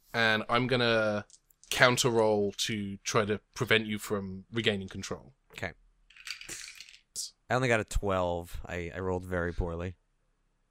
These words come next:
Speaker 1: Well, the good news is I also rolled very poorly, so you got a, you got a yes. You got a straight up and down
Speaker 2: All right.
Speaker 1: success.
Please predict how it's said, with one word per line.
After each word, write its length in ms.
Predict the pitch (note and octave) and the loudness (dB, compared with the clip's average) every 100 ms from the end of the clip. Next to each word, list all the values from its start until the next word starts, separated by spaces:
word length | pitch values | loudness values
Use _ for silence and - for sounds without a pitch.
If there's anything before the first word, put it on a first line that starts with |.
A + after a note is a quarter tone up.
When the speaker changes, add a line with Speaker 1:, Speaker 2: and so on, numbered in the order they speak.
| _ _ _ | _ _ _
Speaker 1:
Well, 200 | C3+ F3 | 10 10
the 80 | E3 | 10
good 240 | C#3+ F#3+ | 12 12
news 220 | G3+ F#3 D#3 | 12 10 10
is 180 | D3 - | 6 12
I 120 | D3+ | 12
also 280 | E3 F3 E3 | 12 12 10
rolled 280 | C3+ B2 A#2 | 12 10 8
very 360 | G#2 B2+ D3+ A#2+ | 8 10 10 6
poorly, 540 | - A2+ G#2+ G#2+ G#2 | 6 8 8 6 2
so 120 | - | 4
you 180 | A#2 A#2+ | 4 4
got 140 | C3+ B2+ | 6 6
a, 160 | A#2 | 4
you 140 | A#2 C3 | 0 4
got 120 | C3+ | 4
a 40 | |
yes. 400 | A#2 G#2+ F2 - | 4 -2 0 -2
You 80 | C3 | 2
got 120 | B2 | 4
a 40 | A#2+ | 6
straight 240 | - B2 | 6 6
up 100 | A#2+ | 4
and 100 | A#2 | 6
down 180 | A3 A2 | 6 8
Speaker 2:
All 80 | D#3+ | 8
right. 80 | D#3+ | 8
Speaker 1:
success. 360 | A#2+ G2+ - | 8 6 0